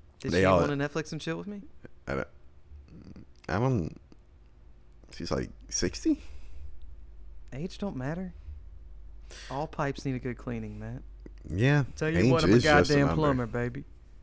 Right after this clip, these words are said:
Speaker 1: It is just a number. Doesn't ever matter.
Speaker 2: Ever.
Speaker 1: In any situation.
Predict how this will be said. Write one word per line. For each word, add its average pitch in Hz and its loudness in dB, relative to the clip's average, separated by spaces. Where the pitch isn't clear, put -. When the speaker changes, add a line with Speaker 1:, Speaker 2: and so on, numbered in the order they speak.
Speaker 1:
It 135 -6
is 165 0
just 123 -8
a 120 -6
number. 101 -10
Doesn't 135 -4
ever 139 -2
matter. 104 -6
Speaker 2:
Ever. 123 -2
Speaker 1:
In 135 0
any 135 0
situation. 127 -6